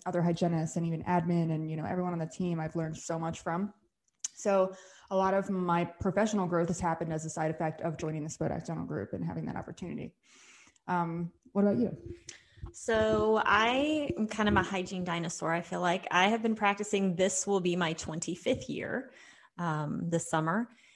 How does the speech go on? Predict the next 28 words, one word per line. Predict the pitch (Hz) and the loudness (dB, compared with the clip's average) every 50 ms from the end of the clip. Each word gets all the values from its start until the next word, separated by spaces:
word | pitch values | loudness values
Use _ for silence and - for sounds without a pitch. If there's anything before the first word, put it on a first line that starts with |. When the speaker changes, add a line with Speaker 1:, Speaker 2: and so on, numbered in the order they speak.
| _ _ - - | _ _ -6 -2
Speaker 2:
And | 190 180 180 175 | -2 0 0 0
so, | 175 - - 202 185 185 180 170 170 170 170 170 170 170 170 185 - - - | 0 2 4 6 6 6 6 6 6 4 4 4 2 2 0 -2 -4 -4 -2
um, | 175 170 165 165 165 160 160 160 - - - 196 214 - - | 0 2 4 4 4 4 2 0 -2 -2 -4 -4 -6 -2 4
I | - 175 175 175 | 6 8 10 10
have | 185 185 185 170 170 | 8 8 4 2 2
an | - 175 | 2 0
associate's | 175 - 185 165 170 - 190 185 - | 0 2 2 2 4 2 0 0 0
degree, | - - 190 190 196 190 196 208 262 339 370 - - - - | -2 -2 0 2 2 4 4 4 2 2 -2 -4 -14 -10 -4
and | - 185 185 180 170 170 170 170 170 - - | -2 0 2 2 2 2 2 2 0 2 4
I | - 185 190 214 240 262 277 254 | 6 8 8 8 8 8 6 6
graduated | 220 202 185 185 185 196 190 175 175 175 175 175 175 175 175 190 - - | 6 6 6 6 6 4 2 4 4 6 6 6 6 4 2 0 -4 -4
straight | - - - - - - 196 190 202 208 | -4 -6 -6 -4 -4 0 0 2 4 6
out | 202 196 196 | 6 4 4
of | 196 | 2
school | 196 - - - 185 180 180 175 | -2 -4 -2 0 2 2 2 2
and | 165 170 175 | 2 0 0
went | 170 170 - | -2 -2 -2
to | 202 | -2
my | 170 165 | -2 -2
first | 165 - 175 175 - - | 0 0 0 0 0 4
practice | - 175 175 - - 208 202 202 - | 4 4 4 4 2 0 0 0 0
and | 185 175 170 | 0 0 0
was | 170 170 165 170 | 0 -2 -2 0
there | 160 160 151 156 160 208 | 0 2 2 2 0 0
for | - - 220 | -2 -2 -2
about | 185 170 165 160 151 - - - - | 2 2 2 2 2 0 -4 -8 -6
fourteen | 170 160 - - - 196 175 175 | -6 -6 -6 -4 -2 0 0 2
years. | 175 196 240 226 - - - - - | 2 2 2 2 0 0 0 -2 -4